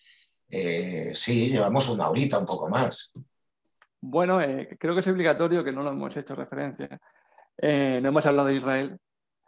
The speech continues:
Speaker 2: pero bueno, que, que, creo, que, creo que el tema de Israel y Palestina... Es,
Speaker 1: Eso es
Speaker 2: es
Speaker 1: otro programa.
Speaker 2: eh, es
Speaker 1: ¿No?
Speaker 2: otro programa y,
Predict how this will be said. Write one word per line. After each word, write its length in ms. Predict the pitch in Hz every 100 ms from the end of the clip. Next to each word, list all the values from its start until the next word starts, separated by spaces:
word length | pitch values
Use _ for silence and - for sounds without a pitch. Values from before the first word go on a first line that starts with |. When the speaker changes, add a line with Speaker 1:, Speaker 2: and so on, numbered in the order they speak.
| - -
Speaker 2:
pero 120 | 151
bueno, 120 | 151 139
que, 360 | - 156 -
que, 120 | - -
creo, 260 | 160 180
que, 200 | 175 170
creo 260 | 165 175 185
que 80 | 180
el 120 | 165
tema 800 | 170 170 156 151 151 147 143 123 147
de 120 | 151
Israel 320 | 139 147 147
y 60 | 147
Palestina... 680 | 147 139 - 160 151 139 127 - - - - - - _ _ - -
Es, 220 | 135 143
Speaker 1:
Eso 160 | 139 165
es 60 |
Speaker 2:
es 60 | 160
Speaker 1:
otro 300 | 156 - 147
programa. 600 | 104 110 107 143 95 - _ _ _
Speaker 2:
eh, 100 | 147 -
es 120 | 180
Speaker 1:
¿No? 60 | 202
Speaker 2:
otro 100 | 214
programa 240 | 220 226
y, 480 | - - - -